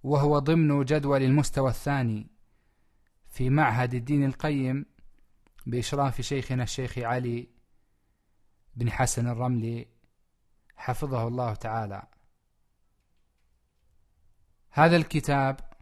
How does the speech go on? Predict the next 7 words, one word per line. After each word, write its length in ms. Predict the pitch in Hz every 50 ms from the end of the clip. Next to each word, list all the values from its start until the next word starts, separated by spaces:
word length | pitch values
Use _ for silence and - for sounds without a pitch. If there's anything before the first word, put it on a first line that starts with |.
| - - - _ _ _ _ _ _ _ _ _ _ _ _ _ -
أو 60 | 131 110
هذه 400 | 101 135 147 143 135 127 123 131
الرسالة 720 | 120 120 117 - - 139 135 131 120 113 113 117 123 - _ _ _ _ _ _ _ _ _ _ _ _ _ _ _ _ _ _ _ _ _ _ _ _ _ _ _ _ _ _ _ _ _ _ _ _ _ _ _ _ _ _ _ _ - -
مضمونها 1000 | 131 131 123 139 160 180 180 170 156 139 131 127 131 131 131 - - - _ _ - - - - _ _ _ _ _ -
وكلامها 1040 | 131 120 - - 139 139 143 151 165 160 139 123 117 123 123 120 123 131 - - _ - - _ _ _ _ -
عن 180 | 107 110 131 147
التوحيد 640 | - - - 143 131 - 127 127 120 104 92 -